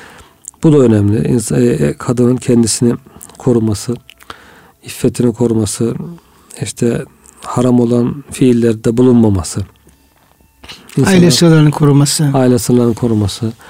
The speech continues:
Speaker 1: Harama sebep olacak işler yapmaması. Kendisi belki günah işliyor, sokağa çıkıyor, çıkıyor diyelim, kıyafetine dikkat etmiyor. Başkalarının da günaha girmesine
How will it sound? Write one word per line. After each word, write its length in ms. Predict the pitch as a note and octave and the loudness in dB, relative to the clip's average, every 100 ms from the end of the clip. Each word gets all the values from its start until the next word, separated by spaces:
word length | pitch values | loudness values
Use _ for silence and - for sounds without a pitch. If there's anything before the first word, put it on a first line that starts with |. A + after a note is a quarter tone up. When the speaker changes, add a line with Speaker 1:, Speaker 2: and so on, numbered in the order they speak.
| - - - | -20 -20 -20
Speaker 1:
Harama 420 | - C3+ C3+ C3 | -4 0 2 2
sebep 220 | B2 C3+ B2+ | 0 0 2
olacak 300 | B2+ A#2+ A#2+ | 2 2 0
işler 400 | - B2+ A#2+ A#2 - | 0 0 0 -2 -2
yapmaması. 500 | C3 B2 A2+ G2+ - | -4 -2 -4 -4 -4
Kendisi 420 | B2+ A#2+ A2+ B2+ | 0 0 0 0
belki 340 | B2 A2+ B2+ A#2 - - - - - | 0 0 -2 -4 -8 -20 -20 -16 -2
günah 200 | C3 B2 | 0 2
işliyor, 340 | G#2+ - A#2+ | -2 0 -2
sokağa 380 | G#2+ A#2 C3 A#2+ | 0 -4 -2 -4
çıkıyor, 480 | - - B2 B2 D#3+ | -4 -4 -2 -2 -6
çıkıyor 560 | - - A#2 A#2 - | -12 -2 -2 -2 -4
diyelim, 400 | B2+ A2+ A2 A#2+ - _ | -4 -4 -4 -6 -12 _
kıyafetine 580 | - C3 B2 G#2+ G#2 A#2 | -4 -2 -2 -2 -4 -2
dikkat 260 | A#2 - A#2+ | -2 -2 -2
etmiyor. 340 | G#2+ - C#3+ | -2 -2 -2
Başkalarının 500 | C#3+ C3+ D3 D3+ D#3 | 0 0 2 4 4
da 60 | D3 | 4
günaha 240 | B2+ A#2+ A#2+ | 2 2 0
girmesine 440 | A#2+ A2+ - A#2+ | -2 -4 -6 -10